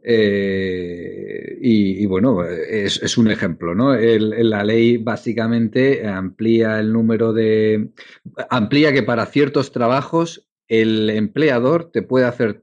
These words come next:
mm, tener que trabajar seis o-, días semanales, repito, seis días semanales, y además esas horas extra se pueden retrasar su pago legalmente treinta y seis meses, es decir, tres años.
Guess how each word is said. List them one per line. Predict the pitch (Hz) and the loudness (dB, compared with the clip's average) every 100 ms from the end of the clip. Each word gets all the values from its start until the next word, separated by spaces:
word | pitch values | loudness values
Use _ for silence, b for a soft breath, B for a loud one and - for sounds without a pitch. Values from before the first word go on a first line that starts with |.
| _ _ | _ _
mm, | 101 98 95 95 92 92 92 90 - | -8 -4 -4 -4 -6 -6 -8 -12 -4
tener | 107 113 107 | 0 0 0
que | 98 | -4
trabajar | 85 98 90 120 101 - | -2 -2 -2 -4 -4 -8
seis | - 123 120 117 | -4 0 0 0
o-, | 120 | -4
días | 101 110 104 90 | -2 -2 -2 -2
semanales, | 123 135 98 98 117 214 _ _ _ _ _ _ _ _ _ _ _ _ _ | -2 -2 -2 -2 -4 -6 _ _ _ _ _ _ _ _ _ _ _ _ _
repito, | 82 92 92 - | -10 -8 -8 -10
seis | - 123 131 104 | -2 0 2 2
días | 107 85 | 0 -2
semanales, | 113 117 95 95 127 165 B B B B - | -2 -2 -2 -4 -6 -8 B B B B -2
y | 113 | 0
además | 104 104 135 165 - - | 2 2 2 -2 -6 -8
esas | 117 131 123 | -6 -4 -2
horas | 139 110 | -2 0
extra | 156 - - 127 196 b b b | -4 -6 -4 -4 -4 b b b
se | - 127 | -6 -4
pueden | 104 135 147 147 | 0 2 2 2
retrasar | 135 127 117 123 101 | 0 0 -2 -4 -6
su | - 101 | -6 -4
pago | 117 113 139 | -2 0 0
legalmente | 127 107 107 107 120 123 151 | 0 0 0 0 0 0 -2
treinta | 147 127 117 104 104 | 0 0 0 -2 -2
y | 101 | -4
seis | - 117 101 | -4 -6 -6
meses, | 90 82 80 65 - _ - | -8 -12 -14 -20 -20 _ -14
es | 101 | -12
decir, | 101 101 87 80 | -10 -8 -8 -4
tres | 113 117 - | -2 -2 -4
años. | 80 76 - _ _ | -8 -10 -14 _ _